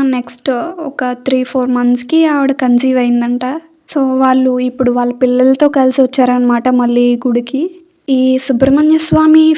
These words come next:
ఫేమస్ అని తెలుసు కానీ మరీ ఇంత మహిమ గలవారని ఇప్పుడే అర్థమైంది నాకు. ఈ విషయం తెలిసిన తర్వాత నుంచి నా భక్తి ఇంకొంచెం పెరిగింది. తొమ్మిది సార్లు ప్రదక్షిణలు అయితే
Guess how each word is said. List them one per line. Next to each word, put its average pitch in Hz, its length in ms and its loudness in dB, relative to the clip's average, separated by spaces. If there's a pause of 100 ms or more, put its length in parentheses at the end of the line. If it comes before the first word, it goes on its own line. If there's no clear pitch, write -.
ఫేమస్ 247 480 -2
అని 285 160 0
తెలుసు 262 300 0
కానీ 269 180 2 (100)
మరీ 247 160 0 (100)
ఇంత 269 120 0 (140)
మహిమ 254 320 4
గలవారని 247 560 0
ఇప్పుడే 262 320 -2
అర్థమైంది 247 560 2
నాకు. 247 200 -8 (120)
ఈ 262 100 0
విషయం 294 260 0 (120)
తెలిసిన 294 260 -4 (100)
తర్వాత 254 240 -2 (120)
నుంచి 269 200 -2 (140)
నా 254 60 -4 (100)
భక్తి 247 200 -8 (120)
ఇంకొంచెం 262 560 2
పెరిగింది. 254 440 0 (560)
తొమ్మిది 262 340 4
సార్లు 262 320 2
ప్రదక్షిణలు 269 520 2
అయితే 269 160 0